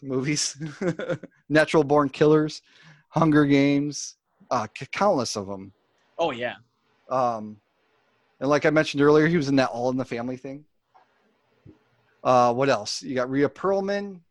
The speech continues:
Speaker 1: Um,
Speaker 2: Mister Potato Head.
Speaker 1: Ted Danson. Ted Danson, man, who goes on to, uh, The Good Place, one of my favorite shows.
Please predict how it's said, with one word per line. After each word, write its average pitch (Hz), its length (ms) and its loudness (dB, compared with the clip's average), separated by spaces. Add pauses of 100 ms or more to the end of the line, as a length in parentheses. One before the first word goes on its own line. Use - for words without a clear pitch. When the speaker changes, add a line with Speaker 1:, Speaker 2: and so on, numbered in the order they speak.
(100)
Speaker 1:
Um, 110 760 -2 (160)
Speaker 2:
Mister 160 220 -8
Potato 160 420 -2
Head. 180 280 -4 (580)
Speaker 1:
Ted 190 220 2
Danson. 202 640 2 (1500)
Ted 170 180 0
Danson, 170 400 0
man, 185 200 -2
who 160 100 -8
goes 151 240 2
on 151 180 2
to, 147 220 0
uh, 113 380 2 (200)
The 135 80 -2
Good 151 240 2
Place, 214 400 2
one 139 120 2
of 139 60 0
my 135 120 2
favorite 139 340 -4
shows. 175 460 -10